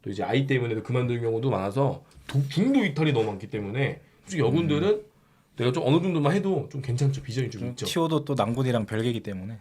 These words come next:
Speaker 1: 티오가 아예
Speaker 2: 네.
Speaker 1: 별개입니다.
Speaker 2: 네.
Speaker 1: 경쟁이 아니에요. 별개예요.
Speaker 2: 네. 그래서 여군끼리 경쟁이죠.
Speaker 1: 여군끼리
Speaker 2: 네.
Speaker 1: 경쟁.
Speaker 2: 올해 합격한 우리 합격자들 스펙은 어느 정도 되냐, 제가 또 말씀을 드리면, 남자들 같은 경우는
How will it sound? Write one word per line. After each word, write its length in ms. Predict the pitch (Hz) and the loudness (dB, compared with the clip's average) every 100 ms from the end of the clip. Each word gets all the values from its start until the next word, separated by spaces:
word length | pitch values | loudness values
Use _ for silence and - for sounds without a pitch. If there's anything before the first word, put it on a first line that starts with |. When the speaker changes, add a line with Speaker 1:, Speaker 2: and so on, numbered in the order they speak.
| - - | -4 2
Speaker 1:
티오가 260 | 262 254 | 6 10
아예 100 | 170 | 10
Speaker 2:
네. 80 | 135 | 10
Speaker 1:
별개입니다. 360 | 147 254 202 151 | 8 6 0 2
Speaker 2:
네. 220 | 113 107 | 2 4
Speaker 1:
경쟁이 520 | 135 170 240 233 262 | 4 6 4 4 6
아니에요. 460 | 165 117 110 160 135 | 6 6 0 -2 -2
별개예요. 600 | 120 143 208 160 113 78 | 2 4 6 4 4 -2
Speaker 2:
네. 160 | - - _ _ _ _ | -6 -12 _ _ _ _
그래서 280 | - 113 110 | -8 -2 4
여군끼리 460 | 113 139 139 202 156 | 4 4 2 2 2
경쟁이죠. 520 | 113 107 104 92 113 117 | 2 -2 -4 -6 -6 2
Speaker 1:
여군끼리 380 | 185 196 - | 2 2 2
Speaker 2:
네. 40 | - | 4
Speaker 1:
경쟁. 320 | 143 127 110 117 | 4 4 0 -2
Speaker 2:
올해 200 | 120 135 | 2 2
합격한 880 | 135 139 165 160 151 139 135 127 120 | 2 0 0 4 6 8 6 4 0
우리 160 | 104 113 | 0 -2
합격자들 600 | 131 143 139 120 110 98 | -2 -4 0 0 0 -4
스펙은 600 | - - 180 127 107 95 | -4 0 2 2 -2 -6
어느 200 | - 113 | -2 0
정도 280 | 123 135 123 | 2 2 0
되냐, 320 | 117 101 98 | -2 -2 -4
제가 280 | 90 95 95 | -4 -6 -8
또 120 | - | -8
말씀을 500 | 92 92 - 123 120 | -6 -6 -4 -2 -2
드리면, 520 | 110 98 90 107 110 80 _ _ - - - - | -4 -6 -4 -4 -4 -6 _ _ -20 -20 -20 -12
남자들 520 | - 117 143 160 156 151 | -2 0 6 4 6 6
같은 300 | 143 143 143 | 4 4 2
경우는 560 | 131 120 120 139 160 | 4 4 2 0 -2